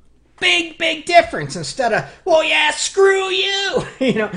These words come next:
"Screw you. You know what? Screw you. You did this. You did that. You make me feel da, da, da, da, da."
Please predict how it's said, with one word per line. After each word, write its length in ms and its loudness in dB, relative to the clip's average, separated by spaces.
"Screw 400 -4
you. 420 -4
You 80 -6
know 140 -8
what? 160 -6
Screw 320 -6
you. 240 -2
You 240 4
did 240 -2
this. 340 -2
You 200 2
did 200 -6
that. 260 0
You 160 2
make 320 -4
me 140 -2
feel 380 -4
da, 260 -4
da, 100 -2
da, 240 -4
da, 80 -6
da." 300 0